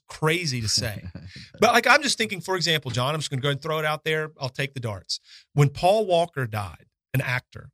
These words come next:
Speaker 1: that was in The Fast and the Furious, there was a song written called See You Again, performed broadly in terms of the, the initial release by Wiz Khalifa and Charlie Puth. And there is language in that song that is very emo-, like, emotive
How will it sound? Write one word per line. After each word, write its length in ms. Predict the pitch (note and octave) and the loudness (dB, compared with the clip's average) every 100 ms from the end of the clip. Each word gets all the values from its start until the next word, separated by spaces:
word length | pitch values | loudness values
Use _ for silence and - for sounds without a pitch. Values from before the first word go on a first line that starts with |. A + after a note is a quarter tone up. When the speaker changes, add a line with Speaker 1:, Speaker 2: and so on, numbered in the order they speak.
| - | 0
Speaker 1:
that 120 | C3 | 2
was 140 | B2 | 4
in 100 | C3 | 2
The 60 | A#2 | 2
Fast 320 | - A#2 A#2+ B2+ | 0 -2 -2 -2
and 60 | |
the 40 | A#2+ | -4
Furious, 480 | A#2 G2+ E2 - - | -4 -6 -8 -8 0
there 120 | B2+ | 2
was 120 | A#2 | 2
a 60 | A#2 | 0
song 460 | - D#3 E3 D#3+ | 0 0 0 0
written 360 | B2 C3+ G#2+ G2+ | 0 -2 -4 -8
called 240 | A#2 G#2+ | -8 2
See 260 | - - C#3+ | 2 2 -2
You 220 | A#2 G2+ | -8 -10
Again, 360 | F#2+ E2+ - - | -12 -18 -20 -6
performed 580 | B2 - C3+ C#3 C3 A#2 _ _ _ | -6 -2 -2 0 -2 -6 _ _ _
broadly 500 | B2+ D3 D#3 B2+ A#2 B2+ | 2 4 4 0 -4 -2
in 160 | B2+ | -4
terms 180 | B2 C3+ | -2 -6
of 60 | A2 | -8
the, 100 | G#2 _ | -12 _
the 200 | A#2+ G#2 - | -4 -4 -4
initial 320 | B2 C#3+ D3 D3+ | -2 0 -2 -4
release 320 | C#3 A2+ - | -6 -6 -6
by 120 | A2 | -8
Wiz 280 | G#2+ C#3 - | -2 0 0
Khalifa 380 | D#3 C3 B2+ B2 | -2 -4 -4 -6
and 120 | G#2 | -6
Charlie 320 | A#2 G#2+ G#2+ | -6 -6 -8
Puth. 380 | - F#2 F2+ - _ - - - | -10 -14 -14 -20 _ -18 -14 4
And 160 | D3 D#3 | 4 4
there 140 | G3 | 0
is 180 | F3+ B2+ | -2 0
language 640 | C3+ D3+ F#3+ C#3+ A2 - | 0 -2 -2 -4 -4 -6
in 280 | C#3 C#3+ D#3 | -2 -2 -2
that 260 | C#3 C#3 - | -4 -4 -4
song 460 | C3 A#2 B1+ C2+ _ _ _ _ _ _ | -4 -6 -8 -18 _ _ _ _ _ _
that 180 | A#2+ D3+ | 4 4
is 200 | C#3+ B2 | 4 0
very 720 | G#2 G#2+ E3+ C4 D3+ A2 G2+ _ _ _ _ _ _ - | -2 -2 0 0 -4 -6 -10 _ _ _ _ _ _ 0
emo-, 420 | C#3+ A#2 B2 C#3+ A2+ C3+ | 2 2 0 -2 -4 -4
like, 180 | B2+ A#2+ | -4 -4
emotive 680 | C3 A#2+ A#2 C#3 - E3+ E3 | -2 0 0 -2 -4 -6 -8